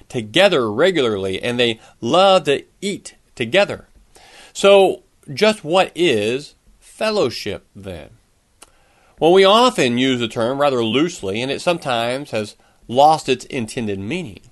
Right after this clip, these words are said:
Christian fellowship includes eating together, yes, but it's much more than that, isn't it?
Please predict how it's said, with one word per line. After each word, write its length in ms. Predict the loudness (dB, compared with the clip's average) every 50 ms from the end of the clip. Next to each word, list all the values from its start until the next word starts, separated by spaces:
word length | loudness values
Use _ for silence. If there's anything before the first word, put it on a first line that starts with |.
| _ _ _ -20 -20 _ _ _ _ _ _ _ _ _ _ _ _ _ _ _ -6
Christian 520 | -2 -2 -2 -2 0 -2 -2 -2 -2 -4
fellowship 540 | -2 0 2 2 2 0 0 -2 -6 -6 -6
includes 720 | -8 -12 -10 -8 -4 -2 0 2 2 2 0 -2 -6 -10 -8
eating 300 | -6 -4 -4 -4 -4 -6
together, 560 | -8 -8 -2 0 0 0 0 -2 -8 -8 -8
yes, 460 | -6 -4 -4 -4 -4 -6 -10 -10 -14 _ _ _ _ _ _
but 160 | 0 0 2 2
it's 260 | -2 -2 -10 -20 -20 _ _ _ _
much 420 | -12 -6 -4 -4 -4 -4 -8 -12 -10
more 600 | -6 -2 0 0 2 2 0 0 -2 -4 -6 -8 -12 -16
than 320 | -12 -12 -10 -10 -8 -8
that, 340 | -8 -8 -8 -10 -14 -18 -20 _ -8
isn't 320 | -6 -6 -6 -8 -10 -14
it? 280 | -14 -20 _ _ _